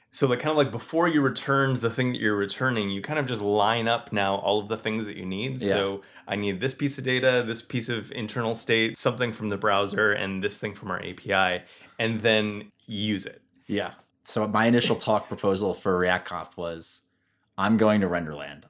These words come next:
Speaker 2: Like, that was,
Speaker 1: <laughs>
Speaker 2: that was, like, the, that, I think that's what I titled it. Or that was, like, one of my submissions.
Speaker 1: <laughs>
Speaker 2: But that was, like, on some esoteric A P I that didn't actually end up getting, it doesn't matter. But,
Speaker 1: Yeah.
Speaker 2: like, that was my idea. It was just like, "Yeah, like, we're moving to render." And you know what's cool about render?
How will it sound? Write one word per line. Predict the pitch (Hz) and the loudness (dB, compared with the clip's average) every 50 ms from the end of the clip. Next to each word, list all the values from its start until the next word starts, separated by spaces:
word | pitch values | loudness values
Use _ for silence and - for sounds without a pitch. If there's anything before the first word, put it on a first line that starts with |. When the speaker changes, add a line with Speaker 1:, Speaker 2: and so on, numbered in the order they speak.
| _ - | _ -6
Speaker 2:
Like, | 101 98 90 - - - | 0 2 2 2 4 4
that | 107 101 104 95 - | 4 4 6 6 6
was, | - 104 104 - - - | 6 4 6 4 4 4
Speaker 1:
<laughs> | - - - 104 | 4 2 4 4
Speaker 2:
that | 104 104 101 110 | 4 4 4 4
was, | 110 104 113 | 2 4 4
like, | 110 107 104 98 101 - - - | 4 4 4 4 0 -4 -14 -8
the, | 98 95 95 90 | -4 -4 -4 -2
that, | 92 104 101 104 107 113 | 0 2 4 4 4 4
I | 117 | 2
think | - 127 127 123 | 2 4 4 4
that's | 131 127 - | 4 4 4
what | 143 135 | 6 6
I | 113 | 4
titled | - - 107 98 95 92 90 | 4 4 2 2 2 0 -2
it. | 82 78 - - - - - - - - - - | -4 -8 -10 -12 -14 -16 -16 -16 -16 -20 -14 -6
Or | - 117 123 | 0 2 4
that | 131 147 | 6 6
was, | 156 151 | 4 4
like, | 160 147 113 | 4 2 2
one | 104 110 107 107 | 4 4 4 6
of | 101 | 6
my | 104 101 | 4 4
submissions. | - - 98 90 95 90 - 90 82 80 78 - - - _ | 4 2 0 -2 -2 -4 -4 -6 -12 -14 -16 -16 -18 -18 _
Speaker 1:
<laughs> | - 123 - - 147 - - 175 - - - - _ _ _ _ _ _ - | -16 -14 -12 -12 -12 -8 -6 -8 -8 -8 -10 -20 _ _ _ _ _ _ -2
Speaker 2:
But | 107 | 2
that | 120 117 120 | 4 6 6
was, | 131 127 139 | 6 4 4
like, | 143 - | 4 4
on | 123 123 117 | 4 2 2
some | - - 113 107 | 2 4 4 4
esoteric | 104 101 - - 95 - 101 95 90 | 4 4 2 0 0 0 0 0 0
A | 95 95 | 0 -4
P | 90 - 98 90 | -4 -2 0 0
I | 87 85 85 | 0 0 -2
that | 87 85 | -4 -6
didn't | - 90 87 87 87 | -8 -10 -8 -8 -8
actually | 90 85 - - 90 87 82 | -8 -10 -10 -8 -8 -8 -8
end | 85 85 85 | -10 -10 -12
up | 80 - _ _ _ - | -14 -14 _ _ _ -8
getting, | - 85 82 80 78 78 - - 85 - - _ - | -8 -6 -6 -8 -10 -14 -16 -18 -20 -20 -18 _ -14
it | 90 87 - 95 - | -12 -10 -8 -4 2
doesn't | 123 123 120 113 107 | 4 6 6 6 4
matter. | 87 78 78 82 - | 0 0 -2 0 2
But, | 127 120 120 | 4 4 4
Speaker 1:
Yeah. | - | 4
Speaker 2:
like, | 131 127 117 | 4 2 2
that | 123 117 123 | 4 4 4
was | 127 123 | 4 4
my | 131 135 123 | 4 2 2
idea. | 110 101 107 | 4 4 2
It | 107 | 2
was | 95 - | 0 0
just | - 110 | -2 -2
like, | 101 - | 0 2
"Yeah, | - - - | 2 2 2
like, | 107 - - | 0 -4 -4
we're | 101 | -2
moving | 101 107 117 127 123 | 2 2 4 4 4
to | 92 78 | 2 2
render." | 92 101 101 87 78 - - - | 0 -2 -2 -2 -6 -10 -12 -10
And | - 101 98 95 107 | -6 -4 0 2 4
you | |
know | 110 120 | 4 4
what's | 113 - | 4 2
cool | - 120 117 | 2 2 4
about | 110 92 87 | 4 2 2
render? | 87 104 120 143 160 - - | 0 0 0 -2 -2 -6 -10